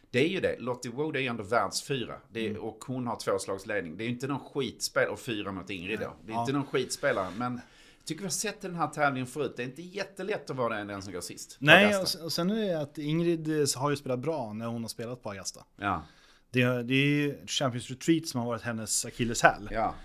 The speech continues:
Speaker 2: Så, eh, jag tror att, eh, mm, det kommer bli kul på lördag.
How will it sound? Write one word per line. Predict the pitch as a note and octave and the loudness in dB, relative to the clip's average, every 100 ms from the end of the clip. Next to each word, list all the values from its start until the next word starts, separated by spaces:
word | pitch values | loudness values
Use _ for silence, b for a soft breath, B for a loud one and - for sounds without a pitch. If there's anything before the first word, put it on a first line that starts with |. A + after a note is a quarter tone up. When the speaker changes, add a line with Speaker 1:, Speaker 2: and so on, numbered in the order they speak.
| B B | B B
Speaker 2:
Så, | - C3+ A#2 A2+ A2 A#2 | 4 8 8 6 0 -2
eh, | C3+ | 2
jag | D3+ D#3+ | 2 2
tror | F3+ E3 C#3+ | 4 6 4
att, | C3+ - | 2 -2
eh, | C3 B2 | -2 -2
mm, | B2 D3+ F3 A#3 F#3 | -4 2 6 6 6
det | D#3 | 2
kommer | F#3+ G3+ | 0 0
bli | G3 | -2
kul | G3 G3 G3 | 2 2 2
på | D#3 B2+ A#2 G#2 | 0 0 0 -4
lördag. | G#2+ G2 | -10 -10